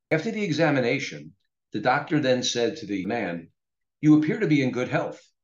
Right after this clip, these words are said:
Do you have any medical concerns that you would like to discuss with me?" The gentleman said, "In fact, I do. After I have sex with my wife for the first time, I,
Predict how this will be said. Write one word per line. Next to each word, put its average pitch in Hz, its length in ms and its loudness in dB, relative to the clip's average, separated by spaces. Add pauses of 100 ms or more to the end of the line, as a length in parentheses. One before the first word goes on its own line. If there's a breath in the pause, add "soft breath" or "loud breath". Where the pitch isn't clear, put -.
(460)
Do 120 60 -4
you 110 40 -4
have 156 160 -2
any 185 140 -2
medical 147 360 -4
concerns 98 580 -6
that 104 100 -6
you 104 80 -6
would 104 120 -2
like 110 220 -4
to 117 60 -6
discuss 151 440 -4
with 202 140 -8
me?" - 220 -12 (460)
The - 40 -14
gentleman 104 320 -2
said, 110 280 -2
"In 120 120 -6
fact, 110 340 -2
I 131 120 0
do. 226 400 -4 (580)
After 160 300 -2
I 202 60 0
have 196 180 2
sex - 340 -2
with 143 140 -2
my 113 160 -2
wife 160 280 -2
for 120 100 -8
the 104 120 -8
first 101 300 -6
time, 110 260 -2
I, 113 220 -2